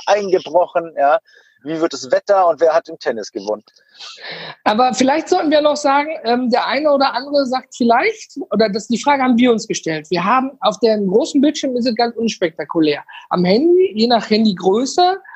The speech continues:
Speaker 2: hast du unten zwei Buttons. Es ist nun mal so, es sind zwei verschiedene Systeme, die ich nicht miteinander integrieren kann. Weil
Speaker 1: Mhm.
Speaker 2: der linke Button für WhatsApp,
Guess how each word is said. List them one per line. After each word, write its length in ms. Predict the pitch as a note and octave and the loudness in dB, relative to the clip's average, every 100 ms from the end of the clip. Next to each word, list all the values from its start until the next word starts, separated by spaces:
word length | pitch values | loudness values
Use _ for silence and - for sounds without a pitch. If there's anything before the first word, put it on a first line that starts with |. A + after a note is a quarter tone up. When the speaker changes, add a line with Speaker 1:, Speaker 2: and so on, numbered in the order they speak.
| - - - | -20 -16 -4
Speaker 2:
hast 240 | A3 A3+ | -2 0
du 80 | C#4 | 0
unten 400 | B3+ C4+ D#4+ C4+ | 0 0 0 -4
zwei 280 | - A#3+ A#3+ | -6 0 2
Buttons. 580 | F#3+ F3 F3 D3+ - - - - | 2 0 -2 -16 -18 -20 -20 -8
Es 180 | - F3+ | 0 2
ist 180 | D#4 - | 2 2
nun 120 | E4+ | 2
mal 140 | D#4 C4+ | 2 2
so, 160 | D4 | 2
es 140 | C#4 A#3 | 2 0
sind 200 | A#3+ A#3 | -2 0
zwei 240 | A3 D4 | 0 0
verschiedene 520 | D#4 C#4+ D4 D4+ C4 | 0 -4 -2 0 0
Systeme, 560 | A#3+ - - G3 C4+ A#3+ | 0 -2 2 2 2 0
die 100 | A#3 | 0
ich 100 | F#3+ | 0
nicht 220 | B3+ C4 | -2 0
miteinander 560 | C4 B3 G3+ G#3+ A3+ A3 | -2 0 2 2 2 0
integrieren 720 | G#3 G#3 F3 G#3 B3+ A3+ G#3+ | 0 0 2 4 4 2 0
kann. 380 | G#3+ A3+ D#3+ - - - - | 0 -2 -4 -14 -20 -20 -4
Weil 460 | F#3+ A3+ B2 C3 | 0 2 2 0
Speaker 1:
Mhm. 100 | G3 | 0
Speaker 2:
der 180 | F#3+ A3+ | 0 0
linke 360 | A3+ E4+ G#4+ D#4 | 2 0 0 0
Button 320 | A#3 B3 A3 | 0 -2 -6
für 220 | - C4 | -4 -2
WhatsApp, 480 | A#3 A#3 - C#4+ - | 0 -2 -2 -2 -2